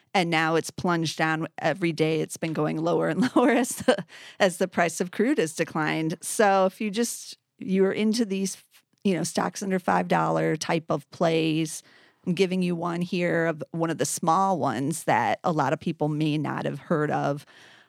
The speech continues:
Another one I, I kind of like that I also used to own in the insider trader was called High Point Resources. That ticker is H P R. They're a little larger. They have eight hundred and sixty-three million market cap,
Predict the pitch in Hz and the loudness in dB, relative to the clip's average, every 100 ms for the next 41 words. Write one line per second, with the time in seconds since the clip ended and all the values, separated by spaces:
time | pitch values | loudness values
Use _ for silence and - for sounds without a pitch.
0 | - 208 349 539 240 185 165 170 - 175 | 0 2 4 4 4 2 0 -2 -2 -2
1 | - 190 170 175 170 170 - - - 202 | 0 0 2 4 4 0 -6 -16 -12 -2
2 | 170 143 262 - 381 - - 170 170 170 | 2 2 2 2 2 2 0 0 0 2
3 | 170 165 175 160 156 151 156 - - 165 | 0 0 0 0 2 2 0 -2 -2 0
4 | 156 151 151 151 - - _ - 156 160 | 2 2 0 -2 -8 -20 _ 2 2 2
5 | - - 185 165 165 190 247 - 226 185 | -2 0 2 2 0 0 -2 0 0 2
6 | - 160 180 226 - 107 - - 104 85 | -2 -4 -4 -2 -2 -2 -2 -4 -4 -4
7 | - - 180 - 220 - 196 170 - 175 | -4 -2 -2 -2 -4 -2 0 0 -4 -4
8 | 170 - - - 180 165 - 156 160 151 | -4 -2 -6 -6 -6 -6 -4 -2 -2 -2
9 | - - _ _ _ 214 202 208 262 247 | -6 -8 _ _ _ 4 4 4 4 4
10 | 180 165 180 175 165 175 - 190 185 208 | 2 2 0 2 2 0 0 0 2 0
11 | 185 165 - 170 175 165 170 175 151 143 | -2 -4 -4 -4 -4 -4 -2 -2 0 0
12 | 139 139 143 - - 151 135 143 | -2 -4 -6 -10 -6 -4 -2 -4